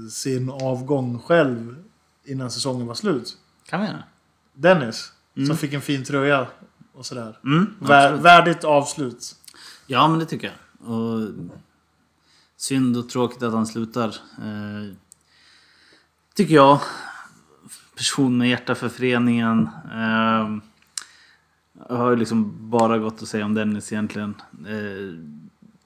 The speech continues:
Speaker 2: tycker han har, inledde kanske lite knackigt, men sen har liksom verkligen växt in i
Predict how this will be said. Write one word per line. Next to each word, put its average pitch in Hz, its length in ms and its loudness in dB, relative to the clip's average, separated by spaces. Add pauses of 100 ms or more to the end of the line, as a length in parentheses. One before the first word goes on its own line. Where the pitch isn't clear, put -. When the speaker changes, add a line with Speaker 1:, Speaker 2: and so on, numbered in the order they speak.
(540)
Speaker 2:
tycker - 300 0
han 120 120 2
har, 117 320 2 (960)
inledde 151 400 2
kanske 123 580 2
lite 127 500 0
knackigt, 117 520 -2
men 120 100 -4
sen 113 240 0
har 110 120 0
liksom 110 240 -6
verkligen 110 440 -2
växt - 300 -8
in 113 240 0
i 101 200 -12